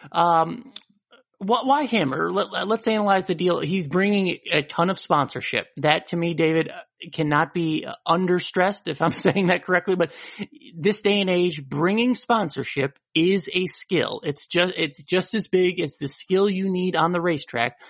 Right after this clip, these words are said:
You need to have the skill of, of getting sponsorship to keep your survival going in this sport. Bubba has proved he can do that.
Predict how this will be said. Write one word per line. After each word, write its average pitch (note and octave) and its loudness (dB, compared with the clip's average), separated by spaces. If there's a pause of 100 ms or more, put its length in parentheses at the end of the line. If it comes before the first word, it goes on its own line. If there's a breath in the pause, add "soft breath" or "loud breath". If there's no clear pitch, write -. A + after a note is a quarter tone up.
(140 loud breath)
You D#3+ 0
need F3 0
to D3 -2
have E3+ 0
the F3+ -4
skill D#3 -4 (280 soft breath)
of, C3+ 2 (640)
of D#3+ 0
getting E3 2
sponsorship D#3 -2 (440 soft breath)
to D3+ -2 (540)
keep F#3+ -2
your F3 2
survival D#3 2
going C3+ 2
in D3 -2
this C#3 -4
sport. - -6 (260 soft breath)
Bubba E3+ 2
has E3 -4
proved E3 -4
he D3 -8
can C#3+ -6
do C#3 -2
that. - -4